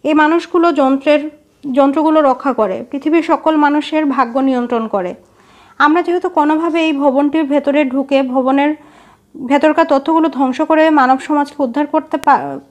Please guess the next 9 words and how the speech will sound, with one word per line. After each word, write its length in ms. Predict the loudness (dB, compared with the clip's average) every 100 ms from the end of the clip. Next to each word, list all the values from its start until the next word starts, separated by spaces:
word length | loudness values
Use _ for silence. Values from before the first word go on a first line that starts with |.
| _ 0
পারবো 320 | 2 2 0
না, 300 | -2 -4 -6 _
তাই 260 | 0 0 -2 -10 -20 _
এখন 260 | -2 2 4
আমাদের 260 | 4 2
একটিমাত্র 520 | 0 0 0 0 0 0
পথ 180 | 0 0
খোলা 240 | 0 2
আছে। 500 | 2 -2 -12 -14 -16